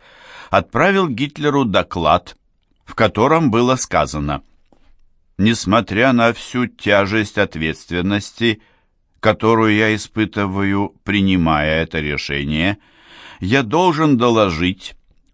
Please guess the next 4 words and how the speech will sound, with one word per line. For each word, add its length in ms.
что 240
считаю 640
необходимым 1040
поддержать 960